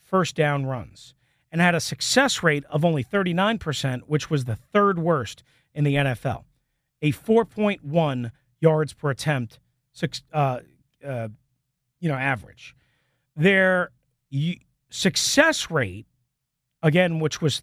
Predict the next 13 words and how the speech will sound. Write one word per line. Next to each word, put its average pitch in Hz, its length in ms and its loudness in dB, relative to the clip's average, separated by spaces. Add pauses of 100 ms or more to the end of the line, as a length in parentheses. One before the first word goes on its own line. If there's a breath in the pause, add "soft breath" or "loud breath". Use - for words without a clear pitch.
thirty-nine 226 680 2
percent, 170 500 0 (320 soft breath)
went 160 440 0
down 156 600 2 (160)
in 170 180 4
two 190 240 0
thousand 139 520 -2
eighteen. 113 500 -8 (640)
However, 202 400 2
their 175 200 2
yards 220 520 0
per 175 220 -2
attempt 240 760 -2